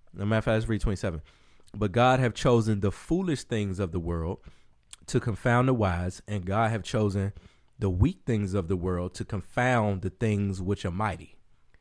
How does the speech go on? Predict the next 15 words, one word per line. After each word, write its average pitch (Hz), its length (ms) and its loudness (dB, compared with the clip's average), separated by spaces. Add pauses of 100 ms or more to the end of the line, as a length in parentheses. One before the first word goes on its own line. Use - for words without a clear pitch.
(320)
So 135 240 4
what, 151 240 2
what, 143 340 -4
what 151 140 -2
he's 147 180 2
really 143 240 4
saying 147 460 0
here, 98 460 -2 (420)
Paul 139 260 6
speaking 107 400 -2
in 92 120 -4
reference 107 360 0
to 92 100 -4
God, 95 480 0
that 95 280 -6